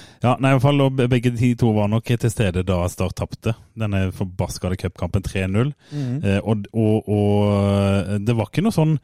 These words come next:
Speaker 1: eh, det at M K feide over Start sånn voldsomt egentlig. Det var, sjansestatistikken var sju fire.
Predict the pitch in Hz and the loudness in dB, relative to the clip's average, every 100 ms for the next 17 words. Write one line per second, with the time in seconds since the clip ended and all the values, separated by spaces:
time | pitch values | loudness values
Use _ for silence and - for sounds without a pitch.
0 | - - - _ 98 95 95 92 95 101 | -8 -20 -20 _ 0 2 2 2 0 0
1 | 113 110 85 - 98 104 - 76 - 117 | -2 -2 -2 0 0 -2 -6 -6 -2 0
2 | 90 92 98 87 90 - 98 - 107 120 | 0 0 0 0 -2 -4 -4 -2 -2 0
3 | 101 78 85 82 90 85 95 139 165 139 | -2 -2 -8 -6 -4 -4 -4 -2 0 2
4 | 110 104 104 110 127 104 80 - 82 90 | 2 0 0 -2 -2 -2 -6 -8 -6 -6
5 | 87 - 113 - 143 104 98 - 107 104 | -6 -6 -6 -4 -2 0 -2 -2 -2 0
6 | 113 90 92 127 | 0 2 2 0